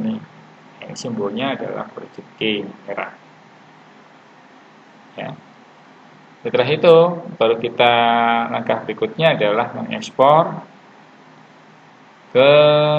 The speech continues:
S Q L. Pilih di sini adalah forward engineer, S Q L script, script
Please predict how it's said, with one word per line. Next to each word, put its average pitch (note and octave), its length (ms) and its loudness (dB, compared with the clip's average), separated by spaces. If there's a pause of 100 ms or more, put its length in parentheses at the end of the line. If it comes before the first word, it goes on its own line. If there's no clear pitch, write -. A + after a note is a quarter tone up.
(1200)
S A#2+ 160 -10
Q - 160 -18
L. C#3+ 320 0 (960)
Pilih B2+ 320 -2
di A2+ 80 -8
sini A2+ 400 -6
adalah G#2 400 -2
forward G#2 480 -6
engineer, A2+ 880 -8 (240)
S - 240 -20
Q A2 80 -12
L G#2+ 240 -10
script, - 240 -6 (560)
script B2 240 -8